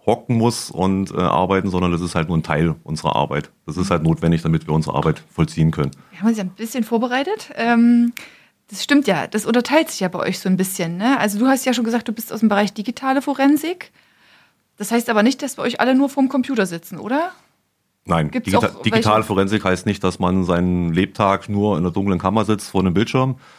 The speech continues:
Speaker 1: sondern wir sind genauso in operativen Einsätzen auch draußen,
Speaker 2: Mhm.
Speaker 1: unterstützen die Einheiten, die uns anfordern und notwendigerweise muss man natürlich dann, um seinen Job machen zu können, nämlich digitale Daten als Beweismittel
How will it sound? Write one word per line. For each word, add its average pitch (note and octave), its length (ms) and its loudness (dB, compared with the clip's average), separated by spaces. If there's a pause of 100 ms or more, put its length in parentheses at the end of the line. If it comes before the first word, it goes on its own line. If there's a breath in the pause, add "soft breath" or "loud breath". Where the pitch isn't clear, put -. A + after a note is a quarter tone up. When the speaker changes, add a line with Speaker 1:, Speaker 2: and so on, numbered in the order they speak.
(140 soft breath)
Speaker 1:
sondern F#2 320 0
wir F#2 100 0
sind F#2 120 0
genauso F2+ 480 0
in F2 280 0
operativen F#2+ 600 -2
Einsätzen F2+ 460 -2
auch - 100 -4
draußen, A2+ 400 0 (200 loud breath)
Speaker 2:
Mhm. G2 260 -2
Speaker 1:
unterstützen F2+ 460 -2
die D#2 100 2
Einheiten, F2+ 380 0
die E2+ 40 0
uns E2+ 160 0
anfordern F#2 560 0
und E2+ 360 -2
notwendigerweise F2+ 760 2
muss F2 140 -2
man F#2 120 0
natürlich F2 380 -2
dann, E2+ 220 0
um E2+ 440 0 (100)
seinen E2 480 0
Job F#2 240 -2
machen G2 260 0
zu G2 120 -4
können, F2+ 200 -2
nämlich E2+ 220 0
digitale F2 480 0
Daten F2+ 400 0
als D#2 160 -2
Beweismittel F2+ 600 0